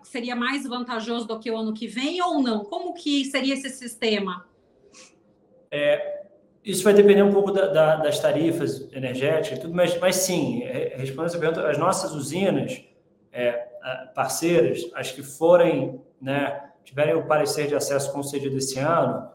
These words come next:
Speaker 2: elas têm uma, um benefício, como você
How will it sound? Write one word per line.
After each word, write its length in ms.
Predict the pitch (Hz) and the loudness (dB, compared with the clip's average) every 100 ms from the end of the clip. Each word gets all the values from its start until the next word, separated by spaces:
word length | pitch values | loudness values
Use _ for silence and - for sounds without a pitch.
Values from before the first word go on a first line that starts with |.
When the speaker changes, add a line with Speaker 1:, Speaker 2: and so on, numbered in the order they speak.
| _ _ _ - | _ _ _ -6
Speaker 2:
elas 480 | 127 143 143 135 - 135 143 - - | -2 0 0 -2 -6 -4 -4 -6 -8
têm 240 | 139 151 | -4 -2
uma, 200 | 156 151 | 0 0
um 120 | - | 0
benefício, 500 | 143 151 - 147 139 | 0 -2 -2 -8 -10
como 140 | - 143 | -8 -8
você 220 | 135 | -6